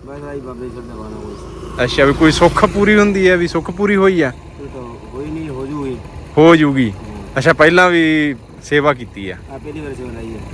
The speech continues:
Speaker 2: ਪਹਿਲੀ ਵਾਰ?
Speaker 1: ਪਹਿਲੇ ਡਾਕ ਆਊਟ ਦੇ ਗਿਆ ਦੋ ਵਾਰ ਮੈਂ।
Speaker 2: ਇਕੱਲਾ ਆਇਆ?
Speaker 1: ਇਕੱਲਾ ਗਿਆ।
Speaker 2: ਇਕੱਲਾ ਹੀ ਗਿਆ ਤੇ ਇਕੱਲਾ ਹੀ ਆਇਆ ਵੀ। ਅੱਛਾ, ਪਹਿਲੀ ਵਾਰ ਸੇਵਾ ਲਾਈ ਹੈ।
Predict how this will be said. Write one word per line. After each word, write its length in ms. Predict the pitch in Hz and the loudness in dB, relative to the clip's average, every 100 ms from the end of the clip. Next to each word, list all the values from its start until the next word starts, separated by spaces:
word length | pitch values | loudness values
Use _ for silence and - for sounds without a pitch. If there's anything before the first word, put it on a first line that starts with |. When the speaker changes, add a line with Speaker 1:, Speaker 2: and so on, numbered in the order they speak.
| - | 2
Speaker 2:
ਪਹਿਲੀ 260 | 139 151 127 | 4 6 4
ਵਾਰ? 80 | |
Speaker 1:
ਪਹਿਲੇ 300 | 98 - 151 | 0 -8 -8
ਡਾਕ 220 | 147 147 147 | -8 -6 -6
ਆਊਟ 140 | 156 | -6
ਦੇ 120 | 147 | -6
ਗਿਆ 180 | 147 147 | -8 -8
ਦੋ 160 | 131 127 | -8 -8
ਵਾਰ 140 | 127 | -8
ਮੈਂ। 120 | 123 | -8
Speaker 2:
ਇਕੱਲਾ 720 | - - - - - 180 185 180 | -10 -10 -12 -12 -2 2 6 6
ਆਇਆ? 200 | 117 104 | 4 0
Speaker 1:
ਇਕੱਲਾ 760 | - - - - - - - | -6 -6 -6 -6 -6 -6 -6
ਗਿਆ। 100 | - - - - - - - | -6 -6 -6 -6 -6 -6 0
Speaker 2:
ਇਕੱਲਾ 240 | 165 185 | 2 4
ਹੀ 100 | 202 | 6
ਗਿਆ 180 | 180 170 | 6 6
ਤੇ 100 | 170 | 4
ਇਕੱਲਾ 300 | 151 165 170 | 0 0 2
ਹੀ 100 | 165 | 2
ਆਇਆ 240 | 127 110 | 2 -2
ਵੀ। 140 | 104 - - - - - - 123 | -4 -8 -8 -8 -10 -8 -6 -4
ਅੱਛਾ, 340 | - 135 117 110 - - - | -2 -2 0 -2 -2 -4 2
ਪਹਿਲੀ 260 | 180 196 240 | 4 4 6
ਵਾਰ 160 | 233 | 6
ਸੇਵਾ 240 | 190 190 170 | 6 4 4
ਲਾਈ 280 | 127 | 2
ਹੈ। 40 | - | 0